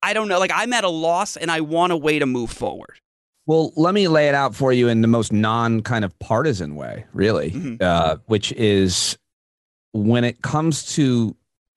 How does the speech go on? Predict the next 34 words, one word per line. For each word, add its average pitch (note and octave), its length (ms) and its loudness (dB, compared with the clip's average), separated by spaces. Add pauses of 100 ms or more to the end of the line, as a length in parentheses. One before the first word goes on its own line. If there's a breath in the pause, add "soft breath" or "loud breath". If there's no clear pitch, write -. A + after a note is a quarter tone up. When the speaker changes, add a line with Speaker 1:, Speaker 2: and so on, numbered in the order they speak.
(200)
Speaker 2:
guns F#2+ 560 -2
and G2+ 160 -2
gun G2+ 260 0
violence F#2 760 -4 (120)
in G#2+ 120 2
America, G2 760 0 (600 soft breath)
regardless A#2+ 1040 0
of F#2+ 140 -2
what A2+ 160 -2
you A2+ 100 -2
think A2 320 -4
about F#2+ 280 -4
guns G2+ 520 -2
or E2+ 80 -6
regardless F#2+ 540 0
of F#2 80 0
what G2 100 2
you F#2+ 100 0
think F#2+ 280 -2
about F2+ 440 -2 (540)
certain G#2 260 -4
laws, F#2+ 360 2
policies, F#2 720 -4
the F2 100 -4
Second F#2+ 340 -2
Amendment, F2+ 760 -2
public G2+ 280 -2
opinion, F2+ 760 -2 (300 soft breath)
what B2 160 -2
would A2 140 2
work, G2 320 0
what E2+ 100 -2
wouldn't B2 320 0
work, D#2+ 340 -6